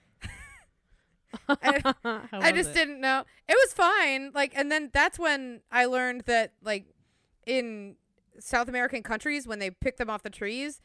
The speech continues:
Speaker 1: they bite into it first and then just eat
Speaker 2: Oh, that
Speaker 1: it
Speaker 2: makes
Speaker 1: out of
Speaker 2: sense.
Speaker 1: there. Yeah, it makes sense, but I didn't know you just, like, weren't supposed to eat the skin. Nothing bad
Speaker 2: It's,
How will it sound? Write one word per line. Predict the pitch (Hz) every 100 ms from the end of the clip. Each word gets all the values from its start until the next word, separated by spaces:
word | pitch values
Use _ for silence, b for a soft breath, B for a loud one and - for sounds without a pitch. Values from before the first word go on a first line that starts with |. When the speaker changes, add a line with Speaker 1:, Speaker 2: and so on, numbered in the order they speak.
| _
Speaker 1:
they | 208
bite | 214 226 233
into | 262 262 269
it | 220
first | - 214 339 - - -
and | 214 196
then | 190 240 269 285 - _ _ _ _ _ _
just | 233 - -
eat | 220 226 b b b b _ _
Speaker 2:
Oh, | 440 453 415
that | 427
Speaker 1:
it |
Speaker 2:
makes | 330 -
Speaker 1:
out | 190 185
of | 196
Speaker 2:
sense. |
Speaker 1:
there. | 208 220 b b
Yeah, | 349 349
it | 302
makes | 302 330 -
sense, | 349 320 247
but | 202 254
I | 247 285
didn't | 269
know | 262 262
you | 247
just, | 214 226
like, | 220 180
weren't | 185 214
supposed | - 233 220
to | 226
eat | 226
the | 240
skin. | - 262 262 262 262
Nothing | 233 285 302 240 175
bad | 180 220
Speaker 2:
It's, | 220